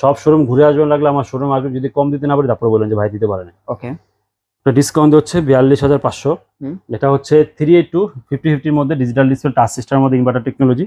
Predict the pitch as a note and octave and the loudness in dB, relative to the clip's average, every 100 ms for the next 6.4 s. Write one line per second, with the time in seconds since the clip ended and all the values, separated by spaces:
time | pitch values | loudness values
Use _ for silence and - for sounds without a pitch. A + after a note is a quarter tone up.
0 | - - C3 B2 - _ C3+ B2 C3+ C#3 | -10 -16 -16 -18 -20 _ -2 0 0 -2
1 | C3+ C#3 C3 D3 C#3+ C#3 C3+ - A#2+ C3+ | -2 0 0 -2 -2 -2 -2 -2 -6 -4
2 | B2 - B2+ B2+ A#2 A2 B2 B2 A#2 A#2+ | -2 -2 -2 -2 -2 0 -2 -4 -4 -2
3 | A2+ B2 A2+ G#2+ C3 - D3+ A#2 - C#3 | -2 -2 -4 -2 -6 -6 -10 -10 -10 -4
4 | C3 A2+ A#2 A#2+ B2+ A#2 C3 B2 B2+ B2+ | -2 0 2 2 2 2 2 2 0 2
5 | B2+ - D3 C#3 C#3 A#2 B2+ C3+ G#2+ G#2 | 0 2 2 4 2 2 0 -2 -6 -8
6 | - G#2 A#2+ | -14 -16 -18